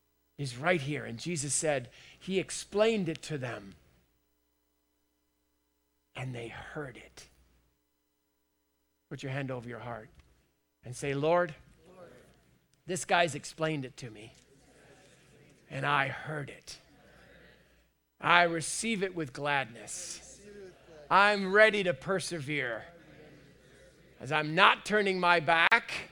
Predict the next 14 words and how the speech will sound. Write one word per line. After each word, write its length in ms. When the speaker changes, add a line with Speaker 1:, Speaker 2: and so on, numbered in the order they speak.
Speaker 1:
on 140
the 100
God 420
who 180
knows 300
everything 840
to 100
serve 420
some 280
knucklehead 920
who 200
don't 300
know 240
anything. 640